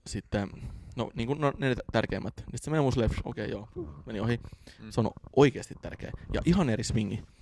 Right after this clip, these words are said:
Speaker 1: niinku
Speaker 2: Kyllä.
Speaker 1: elämässä, sit kun sä syöt kunnolla, nukut kunnolla, ja sit vielä vähän liikut siihen päälle. Niin,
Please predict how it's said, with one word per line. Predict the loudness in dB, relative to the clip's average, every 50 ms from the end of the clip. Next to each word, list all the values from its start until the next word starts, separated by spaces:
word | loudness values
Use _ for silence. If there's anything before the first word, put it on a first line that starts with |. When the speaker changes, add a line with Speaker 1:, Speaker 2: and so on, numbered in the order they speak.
| -20 -20 -20 -20 -20 -20 -12 _
Speaker 1:
niinku | -4 0 2
Speaker 2:
Kyllä. | 4 4
Speaker 1:
elämässä, | 4 4 4 2 0 -2 -4 -8 -6
sit | -6 -8 -4
kun | -2 -2 -2 -2 -4
sä | -8 -2 2
syöt | 2 2 2
kunnolla, | 2 0 2 2 2 2 2 0
nukut | -2 -4 -4 -4 -4
kunnolla, | -2 -2 -2 0 0 0 0 -2 -4 -6 -14 -20 -20 -20 _ _ -20 -20 _ _ -20 -20 -20 -20 -20 -10 -6
ja | -4 -4 -4 -6 _ -16 -20 _ -20 -20 -18 -14 -12
sit | -10 -10 -10 -12 _ _ _ 0
vielä | 2 2
vähän | 2 2 4 4
liikut | 4 2 2 0 -4 -6
siihen | -6 -8 -6 -4
päälle. | -4 -2 -2 -4 -6 -8 -10 -14 -18 -18 -20 -20 -20 -20 -20 -20 -12 -6 -4
Niin, | -4 -4 -4 -6